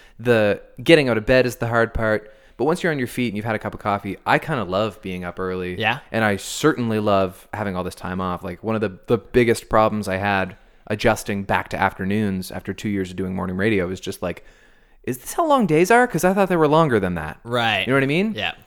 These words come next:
Speaker 1: Uh, and so I'm really liking all the, this, it's a good time of year to have, like, the gift of time
Speaker 2: Yep.
Speaker 1: to prepare for Christmas and
Speaker 2: Sure.
Speaker 1: stuff. Uh, I'm doing all right. It's still just temporary, but it's probably gonna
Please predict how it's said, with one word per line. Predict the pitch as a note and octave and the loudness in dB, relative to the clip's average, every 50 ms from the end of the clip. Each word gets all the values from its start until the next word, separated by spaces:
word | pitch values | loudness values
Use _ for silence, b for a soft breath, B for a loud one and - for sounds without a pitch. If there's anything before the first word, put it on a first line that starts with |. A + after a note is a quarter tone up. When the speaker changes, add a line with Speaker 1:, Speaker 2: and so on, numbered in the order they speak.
| b b b b b b b b b | b b b b b b b b b
Speaker 1:
Uh, | B2 C3+ C3+ C3 B2+ A#2+ A#2+ A#2 G2+ - - - - - - - _ - _ - | 0 2 2 4 4 4 4 2 0 -2 -6 -14 -20 -20 -20 -20 _ -18 _ -4
and | B2+ C#3 C3 | -2 -2 -2
so | - - C#3+ B2+ A#2+ A#2 A#2 A2+ A2 G#2+ G2+ - - _ _ _ _ - _ _ | -2 0 2 2 4 4 4 4 2 2 0 -4 -6 _ _ _ _ -20 _ _
I'm | A2+ A#2 A#2+ A#2+ A#2 | 0 0 2 0 -2
really | A#2+ A#2+ B2 B2 A#2 A2 | 0 0 0 2 2 2
liking | G#2+ G#2+ G#2 G2+ - G#2 G#2 | 2 2 0 0 -2 -4 -2
all | G2+ G2+ F#2+ | 0 0 0
the, | F#2+ G2 F#2+ F2+ F2+ | 2 2 0 0 0
this, | - G2+ - - - - | -2 -4 -4 -4 -6 -4
it's | B2+ - | -2 0
a | D#3+ | 0
good | D#3 A3+ - - _ | 0 0 -4 -4 _
time | - G#2+ B2+ C3 C3 A2 | -4 -2 -2 -2 -2 -2
of | F#2 | -4
year | F#2 F#2+ A2 | -2 -2 0
to | B2 B2+ | 0 0
have, | A#2+ B2+ B2 A#2+ - - - _ _ _ - - - - - - - | 0 0 -2 -2 -4 -10 -20 _ _ _ -20 -20 -20 -20 -20 -16 -8
like, | - A2 - - | -8 -8 -6 -6
the | G#2+ | -2
gift | A2+ A#2 - - | -2 -2 -2 -2
of | A2+ - | -6 -6
time | - A#2 A#2 B2 C3 C#3+ D3+ C3 | -4 -2 -2 -2 -2 -4 -6 -4
Speaker 2:
Yep. | B2 A#2 - - - _ _ _ | -2 -2 -2 -4 -10 _ _ _
Speaker 1:
to | - G#2+ | -10 -8
prepare | F#2+ G#2 G2+ - G#2 F#2+ F#2+ | -6 -6 -6 -4 -4 -6 -6
for | G2 | -6
Christmas | F#2 - G#2 G2+ - A2+ A2 - | -8 -10 -10 -8 -8 -10 -8 -8
and | A#2+ A#2+ | -8 -4
Speaker 2:
Sure. | - A#2 C3 C#3 - | -2 0 0 0 -2
Speaker 1:
stuff. | - - b b b b b b b b b b b b b | -4 -10 b b b b b b b b b b b b b
Uh, | - G#2+ G#2+ G#2 G2+ G2 G2 F#2+ F#2+ G2 G#2 - _ _ _ _ _ _ _ _ | -4 -2 -2 0 -2 -2 -2 -2 -4 -6 -10 -16 _ _ _ _ _ _ _ _
I'm | C4 C#4+ | -8 -6
doing | E4 E4+ D4 | -4 -2 0
all | F3 | 2
right. | C#3 E3 G#3 - - - - _ | 2 0 0 -2 -8 -18 -20 _
It's | - G3 G3 - | -6 -6 -6 -2
still | - D4+ C#4 A3 | 0 2 2 2
just | E3 D3+ - - | 2 -2 -4 -2
temporary, | - G#2+ A2 A#2+ B2+ B2+ B2+ C3 C3 B2+ | -4 -6 -4 0 2 2 2 2 2 0
but | A2+ G#2+ G2+ | 0 -2 -4
it's | - | -4
probably | - A#2 G#2 F#2+ F#2+ F2+ | -2 -2 -2 0 -2 -4
gonna | F2 E2+ E2+ E2+ | -8 -8 -8 -10